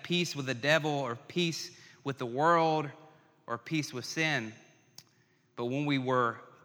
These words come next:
enemies with God, we had peace with those things, but now we have peace with God. You don't have to turn there, but listen to First John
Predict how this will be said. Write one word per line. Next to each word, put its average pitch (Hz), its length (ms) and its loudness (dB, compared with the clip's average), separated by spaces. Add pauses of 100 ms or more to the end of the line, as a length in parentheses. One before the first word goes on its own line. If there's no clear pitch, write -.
(160)
enemies 165 480 4
with 123 180 -2
God, 110 380 2
we 117 160 -6
had 151 440 4
peace 123 280 -8
with 113 120 -10
those 110 200 -8
things, 107 320 -6
but 113 140 -10
now 123 180 0
we 123 120 -2
have 110 240 -2
peace 113 380 -8 (480)
with 110 280 -6
God. 104 400 2 (1900)
You 127 80 -2
don't 139 100 2
have 143 120 0
to 120 80 -8
turn 131 360 0
there, 104 340 -2 (1900)
but 95 120 -16
listen 139 340 -4
to 117 100 -8
First - 480 -4
John 101 440 0